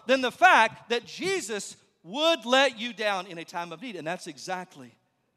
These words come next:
what they're wrestling with. Now, here's, here's the question. Why is Jesus late from their perspective? Why is Jesus late from our perspective? And just again, listen, if you're wondering, like, "Well, maybe, maybe he really didn't care as much." I mean,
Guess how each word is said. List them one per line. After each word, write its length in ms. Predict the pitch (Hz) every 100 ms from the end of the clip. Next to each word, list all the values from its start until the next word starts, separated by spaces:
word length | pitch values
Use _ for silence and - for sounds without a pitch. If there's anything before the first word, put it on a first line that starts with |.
| _ _ _ _
what 180 | 156 170
they're 160 | 165
wrestling 460 | 165 226 330 - 131
with. 180 | 107 95
Now, 160 | - 170
here's, 220 | 165 262
here's 240 | 208 214 -
the 40 |
question. 380 | _ 143 - - _ _ _ _ _ _ _ _ _ _ _ _ _ _ _ _ _ _ _ _
Why 220 | 165 277
is 100 | 302
Jesus 460 | - 233 185 185 -
late 320 | 165 220 117 _ _ _ _ _ _
from 140 | - 165
their 160 | 180
perspective? 680 | 190 160 - 320 - 208 180 _ _ _ _ _ _ _ _ _ _ _ _
Why 220 | _ 156 277
is 100 | 233
Jesus 200 | 247 247
late 140 | 233
from 160 | 202 175
our 160 | 240
perspective? 600 | 349 214 - 147 - 101 90 _ _ _ _ _ _ _
And 200 | 233 247 -
just 260 | - 302 -
again, 300 | 202 320 269
listen, 220 | 226 254
if 80 | 196
you're 100 | 233
wondering, 200 | 269 262
like, 140 | 208
"Well, 120 | 202
maybe, 360 | 208 254 269 226 _ -
maybe 220 | 262 320
he 120 | 269
really 260 | 254 254 294
didn't 200 | 269 220
care 200 | 254 269
as 120 | 202
much." 140 | 247 226
I 20 |
mean, 160 | 240